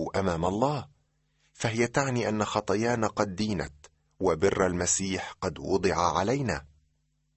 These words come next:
كانت الصدرة جزءا من الرداء،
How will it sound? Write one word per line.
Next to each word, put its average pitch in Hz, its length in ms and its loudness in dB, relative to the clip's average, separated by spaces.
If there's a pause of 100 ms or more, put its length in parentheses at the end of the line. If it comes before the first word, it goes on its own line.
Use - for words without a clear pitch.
(1040)
كانت 180 300 2
الصدرة 104 540 2
جزءا 101 680 0
من 90 380 -2
الرداء، 82 480 0